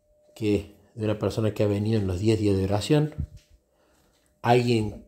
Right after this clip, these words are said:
de quien sabía el nombre, pero no le había puesto macheado el nombre con la cara. Y le di un gran abrazo cuando me enteré que era él, porque realmente es un testimonio muy lindo de una persona muy trabajadora y que quiere mucho a Jesús.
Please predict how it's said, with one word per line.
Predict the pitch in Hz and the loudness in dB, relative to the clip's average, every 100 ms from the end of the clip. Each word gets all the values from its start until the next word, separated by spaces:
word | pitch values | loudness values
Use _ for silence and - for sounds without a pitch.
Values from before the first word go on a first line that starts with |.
| - | -6
de | 104 | -4
quien | - 110 | 0 0
sabía | 107 107 127 135 | 0 2 2 4
el | 120 | 2
nombre, | 127 135 127 | 0 2 -2
pero | - 98 | -2 -6
no | 107 | -4
le | 107 - - | -4 -6 -8
había | 101 107 98 | -4 -4 -4
puesto | - 92 - 104 95 - _ | -8 -12 -10 -10 -10 -14 _
macheado | 107 101 104 - 110 104 | -6 -4 -2 0 2 2
el | 98 | 0
nombre | 107 107 90 | 0 -2 -4
con | 98 92 | -6 -6
la | 98 | -2
cara. | 123 131 - _ _ _ _ _ _ _ _ _ _ _ _ _ _ | -2 -2 -8 _ _ _ _ _ _ _ _ _ _ _ _ _ _
Y | - 107 101 | -2 0 4
le | 101 | 4
di | 120 | 4
un | 123 | 4
gran | 120 120 | 2 2
abrazo | 98 104 123 - | 0 2 0 -2
cuando | - 95 90 90 85 | -8 -8 -6 -6 -6
me | 95 | -10
enteré | 92 90 98 110 | -8 -4 0 -2
que | - 104 | 2 2
era | 101 95 | 2 4
él, | 110 135 160 - - _ _ _ _ _ - | 4 4 2 -4 -20 _ _ _ _ _ -18
porque | 107 87 95 | -16 -12 -6
realmente | 101 110 117 113 101 | -2 0 0 0 -4
es | |
un | 98 92 | -4 -8
testimonio | 87 104 113 110 | -12 -4 -2 0
muy | 107 120 | 2 0
lindo | 107 123 123 110 | 0 -2 -2 -2
de | |
una | 107 107 | -2 -4
persona | 95 95 107 | -8 -6 -6
muy | 95 110 113 | -2 -2 -2
trabajadora | 107 92 - 95 104 113 110 | -4 -6 -6 -6 -2 -2 -2
y | 95 90 - _ _ _ _ _ | -6 -10 -18 _ _ _ _ _
que | 98 | -14
quiere | 95 107 101 | -2 0 0
mucho | 107 107 | -2 -4
a | 98 | -8
Jesús. | 95 82 80 78 | -10 -14 -16 -20